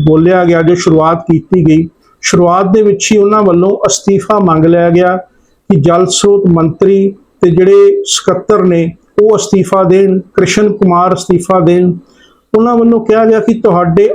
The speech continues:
ਆਪਣੇ ਹੀ ਐਮ ਐਲ ਏ ਪਠਾਨ ਮਾਜਰਾ ਨੇ ਇਲਜ਼ਾਮ ਲਗਾਏ ਸੀ, ਗੰਭੀਰ ਇਲਜ਼ਾਮ ਲਗਾਏ ਸੀ। ਉਹਨੇ ਕਿਹਾ ਸੀ ਕਿ ਕ੍ਰਿਸ਼ਨ ਕੁਮਾਰ ਨੇ ਸਫਾਈ ਨਹੀਂ ਹੋਣ ਦਿੱਤੀ, ਪੰਜਾਬ ਦੇ ਵਿੱਚ ਹੜ੍ਹਾਂ ਦੇ ਲਈ ਕ੍ਰਿਸ਼ਨ ਕੁਮਾਰ ਜ਼ਿੰਮੇਵਾਰ ਹੈ, ਇਸ ਲਈ ਤੁਹਾਨੂੰ ਅਸਤੀਫਾ ਦੇਣਾ ਚਾਹੀਦਾ ਹੈ।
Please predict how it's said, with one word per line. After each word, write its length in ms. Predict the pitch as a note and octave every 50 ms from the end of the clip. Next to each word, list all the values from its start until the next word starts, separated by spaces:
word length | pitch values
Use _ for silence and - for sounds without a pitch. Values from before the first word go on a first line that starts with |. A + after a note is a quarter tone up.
| -
ਆਪਣੇ 380 | F3+ E3 - - G#3 G3+ A3 A3 F3 D#3+
ਹੀ 120 | A3 G#3+ G#3+
ਐਮ 220 | F#3+ F3 F3 F3 F3
ਐਲ 180 | E3+ E3+ F3 F#3
ਏ 40 | F#3 F3+
ਪਠਾਨ 440 | - F3+ - E3 E3 E3 F3 F3+ F3+
ਮਾਜਰਾ 420 | F3 E3+ E3+ D#3+ E3+ F3 F#3+ F#3 F#3
ਨੇ 180 | E3+ E3 E3 E3+ F#3 F#3 F#3 - _ _ _ _ -
ਇਲਜ਼ਾਮ 440 | F3 D#3+ C#3+ D#3+ E3+ E3 E3+ F3+ F#3
ਲਗਾਏ 340 | F3+ F3 E3 D#3+ D#3+ D#3 E3
ਸੀ, 240 | D#3+ - - G3 F#3+ D#3+
ਗੰਭੀਰ 480 | D3+ F#3+ F#3+ F3 D#3 E3+ E3+ F3+ F#3+ G3+
ਇਲਜ਼ਾਮ 480 | G3 - F3 D#3 E3 E3 D#3+ D#3+ D#3+
ਲਗਾਏ 280 | D#3 D#3 D3+ D#3 D#3 D#3+
ਸੀ। 240 | D#3 - - G3 G3
ਉਹਨੇ 300 | G3+ G3 G3 G#3 G#3+ G3+
ਕਿਹਾ 220 | G#3 - F3 F3+ F3+
ਸੀ 180 | - - G3
ਕਿ 220 | F#3+ - G3+ G3+ G#3 - _ - - - _ _ _
ਕ੍ਰਿਸ਼ਨ 360 | G3 F#3+ F#3+ - A3 G#3+ G#3
ਕੁਮਾਰ 360 | G#3 - F#3+ F#3 F3+ F#3 F#3
ਨੇ 80 | F#3+ G3
ਸਫਾਈ 420 | G3 - D3+ D3 - E3 D#3+ D#3+
ਨਹੀਂ 160 | E3+ F3 F3+ D#3+
ਹੋਣ 260 | D#3 D#3+ D#3+ E3 D#3+
ਦਿੱਤੀ, 340 | D#3+ D#3 - - F#3+ F#3+ F#3+ F#3+ - _ _ _ _ -
ਪੰਜਾਬ 400 | F3 D#3+ E3 E3 E3+ E3+ E3+ E3
ਦੇ 80 | F3+
ਵਿੱਚ 220 | F3+ F#3 F3 F3+ -
ਹੜ੍ਹਾਂ 280 | - - E3+ F3+ F#3+
ਦੇ 160 | F#3+ F#3 F3+ E3+
ਲਈ 200 | E3 F3+ E3+ F3
ਕ੍ਰਿਸ਼ਨ 360 | - F3+ F3 - - F#3+ F#3
ਕੁਮਾਰ 360 | F3+ - F3 E3+ E3 E3 D3+
ਜ਼ਿੰਮੇਵਾਰ 560 | C#3+ D#3+ D3+ D3+ D#3 D#3+ D#3+ D#3+ D#3 D#3+ D#3 A2+
ਹੈ, 340 | C#3 D3+ E3 F3 F3+ - _ _ - - _ _ _
ਇਸ 240 | - F#3 F#3+ - -
ਲਈ 300 | G3 F#3+ G3 G3+ G3+ G#3+ - - _
ਤੁਹਾਨੂੰ 300 | G3 F3 E3 E3+ F3 F3+
ਅਸਤੀਫਾ 480 | F3 - - G3+ F#3 F3+ - - G3+
ਦੇਣਾ 260 | G3 F3+ F3+ E3+ E3+ E3
ਚਾਹੀਦਾ 420 | - - E3 E3+ F3+ F3+ F3 D#3
ਹੈ। 200 | C3+ D#3 E3 F#3